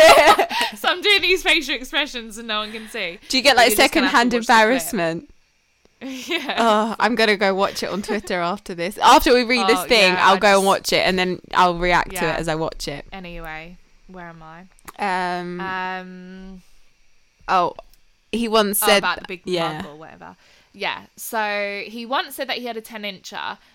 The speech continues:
Speaker 1: I'm sure you've both come across someone like this at some stage.
Speaker 2: Every guy
Speaker 1: Yes.
Speaker 2: ever to walk this earth. Apart from one, I have only met one guy who was actually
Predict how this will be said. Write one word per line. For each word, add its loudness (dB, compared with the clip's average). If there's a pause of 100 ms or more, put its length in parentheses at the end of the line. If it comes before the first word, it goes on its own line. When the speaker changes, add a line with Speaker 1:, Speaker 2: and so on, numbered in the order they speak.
Speaker 1:
I'm -4
sure -6
you've -10
both -6
come -12
across -12
someone -12
like -10
this -16
at -20
some -16
stage. -14
Speaker 2:
Every -2
guy 4
Speaker 1:
Yes. 2
Speaker 2:
ever 0
to -8
walk -8
this -6
earth. -4
Apart 6
from 2
one, 6 (300)
I 6
have 6
only 8
met 4
one 4
guy 6 (160)
who 0
was 0
actually -2